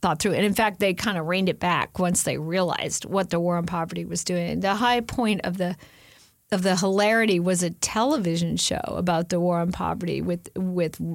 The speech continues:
you know, uh, the Supremes and so on singing in Detroit,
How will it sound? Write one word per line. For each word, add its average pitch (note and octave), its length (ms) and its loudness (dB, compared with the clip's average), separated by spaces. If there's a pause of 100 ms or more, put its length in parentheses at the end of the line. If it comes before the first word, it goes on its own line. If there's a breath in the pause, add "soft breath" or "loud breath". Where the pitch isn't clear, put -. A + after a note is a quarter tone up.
(440)
you G#3+ 200 0
know, F#3 360 -2
uh, - 180 -2 (300)
the F#3 160 2
Supremes A3+ 720 2
and F#3+ 160 4
so G3+ 160 4
on F#3+ 220 4
singing B3 680 4 (680 loud breath)
in B3 200 4
Detroit, G#3 800 2